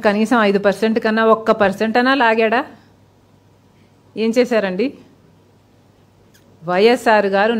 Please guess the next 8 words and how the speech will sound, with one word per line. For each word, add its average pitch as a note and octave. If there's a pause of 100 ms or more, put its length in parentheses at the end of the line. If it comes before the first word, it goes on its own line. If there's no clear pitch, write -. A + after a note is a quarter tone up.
నాలుగు G3+
పర్సెంట్ G#3+
రిజర్వేషన్ G#3+
కల్పిస్తే F#3+ (220)
ఎంతోమందికి G#3+ (140)
ఉపాధి G#3 (100)
అవకాశాలు, G3 (160)
ఎంతోమందికి, G3